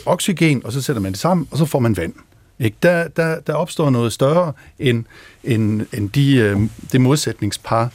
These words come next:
der var. Så, øh, hvis man skal forstå, hvad en syntese er, det tror jeg nemlig ikke, de sådan lige kan, så er det, <laughs> at modsætningerne samles i en tredje term, der indeholder dem begge, men som ophæver modsætningen. Man kan også tænke på,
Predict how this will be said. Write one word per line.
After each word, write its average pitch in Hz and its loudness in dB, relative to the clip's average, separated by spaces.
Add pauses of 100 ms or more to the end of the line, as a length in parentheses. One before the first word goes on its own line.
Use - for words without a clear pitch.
der 90 -2
var. 82 -6 (800)
Så, 143 2 (280)
øh, 120 0 (160)
hvis 120 -4
man 135 4
skal 127 -4
forstå, 180 0
hvad 143 -2
en 139 -2
syntese 147 0
er, 110 2
det 147 -6
tror - -2
jeg 180 2
nemlig 170 2
ikke, 180 -4
de 143 2
sådan 151 2
lige 160 2
kan, 131 0
så - 0
er 151 4
det, 143 -2 (400)
<laughs> - -14
at 147 4
modsætningerne 151 2
samles 139 0
i 131 2
en 123 0
tredje 139 0
term, 104 0
der 123 -2
indeholder 131 2
dem 104 -4
begge, 131 2 (200)
men 123 2
som 110 0
ophæver 123 0
modsætningen. 107 -4
Man 127 0
kan 165 4
også 170 2
tænke 165 0
på, 135 0